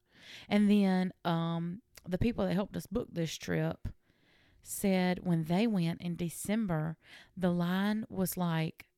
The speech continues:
three hours long, and you had to place your order online,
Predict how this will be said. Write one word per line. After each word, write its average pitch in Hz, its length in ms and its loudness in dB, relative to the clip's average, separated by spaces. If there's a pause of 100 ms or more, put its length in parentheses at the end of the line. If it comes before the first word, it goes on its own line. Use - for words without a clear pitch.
three 190 420 0
hours 175 400 0
long, 170 440 -2 (640)
and 185 180 2
you 190 80 4
had 180 180 4
to 175 80 0
place - 480 0
your 202 80 -4
order 185 360 0
online, 175 640 -4